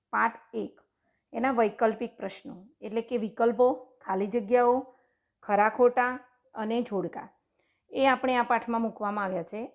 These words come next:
અને એની અંદર તમે આ વીડિયો વારંવાર સાંભળવાથી ટૂંકા પ્રશ્નો, ટૂંકું બધું જ તમારું પાકું થઈ જશે.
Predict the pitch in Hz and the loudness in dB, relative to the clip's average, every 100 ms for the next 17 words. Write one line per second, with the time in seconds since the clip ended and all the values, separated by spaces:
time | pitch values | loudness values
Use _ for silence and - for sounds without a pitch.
0 | _ 233 262 254 233 240 190 175 - _ | _ -6 -2 2 4 4 2 -6 -10 _
1 | _ _ - 220 262 285 285 254 247 233 | _ _ -6 0 2 0 -2 -4 -2 0
2 | 240 247 202 196 202 208 208 180 180 180 | 4 4 2 -2 -2 -4 -4 -4 -2 -2
3 | 175 269 - _ _ _ _ _ _ _ | -2 -6 -16 _ _ _ _ _ _ _
4 | _ _ _ _ 247 254 247 285 269 240 | _ _ _ _ 2 4 6 4 4 -2
5 | - 247 247 247 - _ 262 262 247 277 | -4 -2 -2 -2 -10 _ -2 -2 0 2
6 | 262 226 247 240 220 214 220 196 - 190 | 2 2 -2 -4 -2 -2 -2 -4 -6 -10
7 | 185 - 165 - | -10 -10 -14 -16